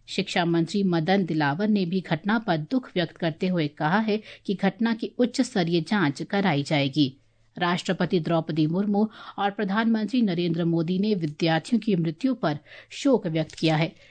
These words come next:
एक सोशल मीडिया पोस्ट में राष्ट्रपति ने घायल विद्यार्थियों के शीघ्र स्वस्थ होने की कामना की। प्रधानमंत्री ने सोशल मीडिया पोस्ट में कहा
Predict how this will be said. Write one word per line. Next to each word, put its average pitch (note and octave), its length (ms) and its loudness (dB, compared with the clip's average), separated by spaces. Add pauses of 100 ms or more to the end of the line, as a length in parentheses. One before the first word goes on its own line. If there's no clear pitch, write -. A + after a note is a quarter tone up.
(180)
एक A#3+ 120 -2
सोशल C4+ 380 0
मीडिया A#3+ 280 -2
पोस्ट A#3 400 -2
में B3 120 0
राष्ट्रपति F3+ 680 0
ने G#3+ 140 2
घायल F3 340 0
विद्यार्थियों E3 680 0
के G#3+ 140 0
शीघ्र G3+ 420 2
स्वस्थ F3 400 -4
होने E3+ 200 2
की D#3+ 220 -6
कामना D#3 420 2
की। D3+ 300 0 (300)
प्रधानमंत्री E3+ 680 0
ने F#3 120 2
सोशल F3+ 360 -2
मीडिया D#3+ 300 2
पोस्ट F3+ 380 -2
में F#3 100 2
कहा G3+ 300 2